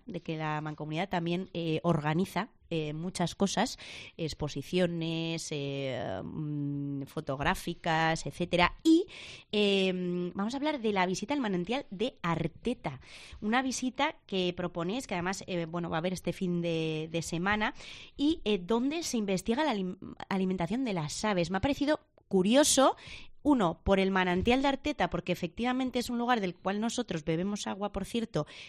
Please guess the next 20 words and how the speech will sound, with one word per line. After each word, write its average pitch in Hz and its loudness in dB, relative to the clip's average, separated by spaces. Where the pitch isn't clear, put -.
pero 220 6
hay 202 -6
que 220 -8
conjugar 220 4
ese 214 2
uso 208 2
que 208 0
se 190 -2
le 196 2
da 196 4
para 196 6
beber 196 4
y 175 -4
ese 202 -2
uso 202 -2
que 196 -4
tiene 202 -2
que 196 0
seguir 190 -2
teniendo 190 0